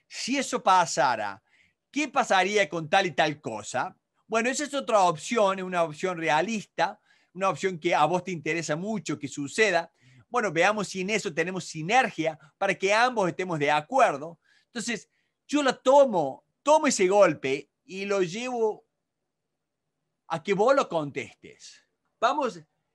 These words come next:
el ataque de tus ideas. Empieza a criticarla, empieza a ponerse coso. De nuevo, no la defend-,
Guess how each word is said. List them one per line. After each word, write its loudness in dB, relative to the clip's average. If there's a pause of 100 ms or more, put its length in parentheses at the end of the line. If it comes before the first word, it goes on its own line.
(240)
el 0
ataque 2
de 0
tus -4
ideas. -6
Empieza -4
a -4
criticarla, -4
empieza -6
a -6
ponerse -6
coso. -6 (1000)
De -6
nuevo, -6 (680)
no -6
la 0
defend-, -6